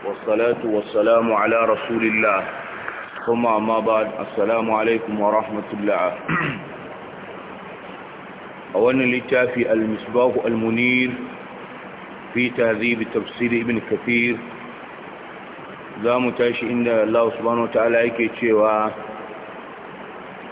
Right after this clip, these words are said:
"في قلوبهم مرض فزادهم الله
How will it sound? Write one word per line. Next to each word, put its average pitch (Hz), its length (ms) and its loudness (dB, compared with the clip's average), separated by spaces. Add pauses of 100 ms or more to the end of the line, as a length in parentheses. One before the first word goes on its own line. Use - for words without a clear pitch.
(200)
"في 127 160 0 (160)
قلوبهم 127 640 4
مرض 120 480 4 (1400)
فزادهم 123 800 4
الله 120 460 4